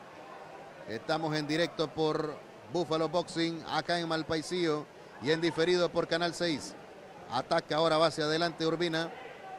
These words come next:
Se quedaban en los guantes y en el vacío su ofensiva. Tremenda la ventaja que le saca acá Escalante.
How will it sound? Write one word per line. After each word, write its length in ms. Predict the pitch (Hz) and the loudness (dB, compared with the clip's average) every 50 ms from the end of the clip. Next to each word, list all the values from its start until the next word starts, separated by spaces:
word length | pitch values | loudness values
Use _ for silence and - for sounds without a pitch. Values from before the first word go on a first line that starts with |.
| - - - - - - - | -12 -14 -14 -14 -12 -12 -10
Se 160 | - 113 113 | -8 -8 -6
quedaban 420 | - 120 120 131 147 160 156 147 | -2 -2 0 2 2 2 2 2
en 100 | 147 139 | 0 0
los 120 | 135 131 123 | -2 -2 0
guantes 340 | 135 160 160 139 - 151 139 | 2 2 2 2 0 -2 -2
y 120 | 135 139 | 0 0
en 80 | 135 139 | 0 0
el 140 | 135 139 | 0 0
vacío 460 | 123 139 131 - - 160 156 151 135 127 | 0 0 -2 0 -2 -2 0 0 -2 -2
su 140 | - 139 | -2 -2
ofensiva. 760 | 143 139 139 139 135 123 143 143 135 - 160 151 139 107 82 - - - - - - - - - - - - - - - - - - - - - - - - - - - - - - - - - - - - - - - - - - - - - - - - - - - - - - - | -2 0 0 0 0 -2 -4 -4 -4 -2 -2 -2 -2 -2 -4 -6 -12 -16 -16 -16 -16 -16 -16 -16 -16 -16 -16 -16 -18 -18 -18 -18 -16 -16 -16 -16 -16 -16 -18 -18 -18 -18 -18 -18 -18 -18 -18 -18 -18 -20 -20 -20 -18 -18 -18 -18 -18 -18 -18 -18 -18 -20 -20 -20 -20 -18 -18 -18 -14 -8
Tremenda 640 | - 135 139 143 147 170 226 254 269 262 247 233 202 | -4 -2 0 0 0 0 0 -2 -2 -2 -2 0 2
la 100 | 180 165 | 2 2
ventaja 420 | 160 160 156 - 220 185 165 165 160 | 2 2 0 0 0 0 2 2 2
que 100 | 170 160 | 2 0
le 100 | 165 151 | 0 0
saca 260 | - 185 170 160 165 | 0 -2 -2 -2 -2
acá 160 | 156 - 170 | -2 0 0
Escalante. 600 | 156 - - 156 156 156 151 135 139 160 156 147 | 0 2 2 2 2 2 0 0 -2 -2 -2 -2